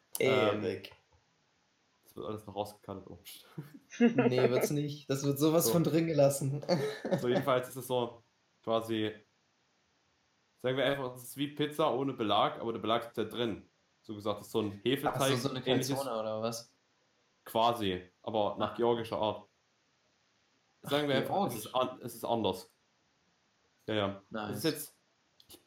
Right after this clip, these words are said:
Speaker 2: kann es halt nicht erklären, es ist halt auch vor allem anderer Teig als Pizza, aber für die Leute, um sich so vorzustellen, ist es, glaub ich, bestimmt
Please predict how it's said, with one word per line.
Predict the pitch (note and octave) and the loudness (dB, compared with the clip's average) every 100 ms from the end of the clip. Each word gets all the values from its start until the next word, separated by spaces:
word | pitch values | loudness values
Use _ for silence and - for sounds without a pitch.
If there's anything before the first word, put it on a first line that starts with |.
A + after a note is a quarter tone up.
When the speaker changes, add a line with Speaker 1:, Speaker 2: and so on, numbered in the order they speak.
| - | -6
Speaker 2:
kann | A2 D3 | -2 -2
es | D3 | -2
halt | B2+ | -4
nicht | A#2+ | -4
erklären, | G2 - G#2 A2 C3 | -8 -4 0 2 2
es | G#2 | -2
ist | - | -4
halt | G#2 - | -6 -4
auch | G#2 G#2+ - | -6 -6 -2
vor | G#2+ | 0
allem | A2 G#2+ | 0 0
anderer | A2+ G#2 | -4 -4
Teig | G#2 A2 A#2+ | -2 -4 -2
als | A#2 - | -6 -8
Pizza, | G2 - - | -14 -8 -4
aber | G2+ | -4
für | A2+ | -4
die | G#2 | -8
Leute, | C2 D2 G#2 A2+ | -8 -4 -2 -2
um | A2+ | -8
sich | G#2+ | -10
so | - | -10
vorzustellen, | G#2 G2+ A2 - - G#2+ G2+ | -6 -4 -4 -6 -6 -4 -4
ist | G2+ | -6
es, | - | -6
glaub | G2+ F#2 | -2 -2
ich, | G2 - | -4 -12
bestimmt | - - G#2+ G2+ G2+ | -20 -8 -4 -4 -8